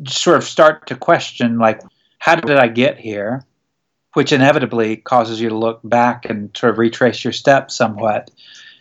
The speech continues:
I mean, one of the lines in Trophies is,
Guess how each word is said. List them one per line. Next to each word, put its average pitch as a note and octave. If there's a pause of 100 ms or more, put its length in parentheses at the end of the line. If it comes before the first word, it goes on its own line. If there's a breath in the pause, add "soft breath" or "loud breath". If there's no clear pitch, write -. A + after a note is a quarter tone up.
(720 loud breath)
I -
mean, D3+
one D#3+
of C#3+
the C3+
lines A#2+ (120)
in A#2
Trophies B2 (100)
is, A#2